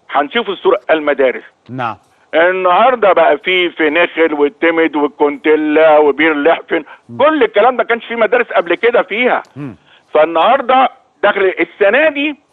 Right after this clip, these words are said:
Speaker 1: اللي هو اللي احنا فيها دي، ما تخلص ان شاء الله، اول دفعه هتتخرج وتاخد الثانويه العامه من ابناء القبائل دي يا احمد.
Speaker 2: نعم.
Speaker 1: فسياده الرئيس امر
Speaker 2: مم.
Speaker 1: ان السنه دي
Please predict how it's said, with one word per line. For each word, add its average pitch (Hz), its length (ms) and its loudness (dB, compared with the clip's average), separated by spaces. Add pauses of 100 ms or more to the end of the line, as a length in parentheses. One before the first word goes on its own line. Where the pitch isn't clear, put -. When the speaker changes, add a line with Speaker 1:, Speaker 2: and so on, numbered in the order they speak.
(100)
Speaker 1:
اللي 139 160 2
هو 165 120 4
اللي 156 140 2
احنا 160 240 -2
فيها 170 220 0
دي، 156 120 0
ما 151 120 0
تخلص - 360 -2
ان 143 100 -12
شاء 165 220 2
الله، 170 280 2 (500)
اول 202 460 2
دفعه 196 380 2
هتتخرج 185 640 2 (380)
وتاخد 180 400 -2
الثانويه 185 400 0
العامه 185 380 2
من 156 260 -4
ابناء 196 360 2
القبائل 175 540 0
دي 170 60 0
يا 180 100 4
احمد. 156 300 -2 (100)
Speaker 2:
نعم. 123 280 -10 (360)
Speaker 1:
فسياده 196 380 0
الرئيس 196 260 2 (100)
امر 185 300 0 (200)
Speaker 2:
مم. 120 180 -18 (260)
Speaker 1:
ان 160 240 0
السنه 170 380 0
دي 220 100 0